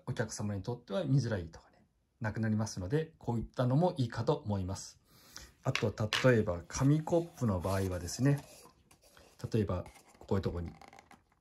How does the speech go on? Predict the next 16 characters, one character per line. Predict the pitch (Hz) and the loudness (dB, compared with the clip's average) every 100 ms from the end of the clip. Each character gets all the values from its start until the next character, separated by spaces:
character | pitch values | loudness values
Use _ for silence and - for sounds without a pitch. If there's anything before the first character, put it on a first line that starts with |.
| _ _ _ - _ _ _ _ - - - _ - | _ _ _ -20 _ _ _ _ -20 -20 -20 _ -8
ち | 107 | -6
ょ | |
っ | - | -6
と、 | - - - _ _ _ _ _ _ _ _ _ - | -10 -14 -16 _ _ _ _ _ _ _ _ _ -6
傷 | 127 107 | -4 0
を | 113 | 0
つ | 107 | 0
け | - | -4
て | - | -6
い | 92 | -8
く | |
と | 98 | -10
か | 82 | -10
で | 92 | -10
す | - | -4
ね。 | 160 | -4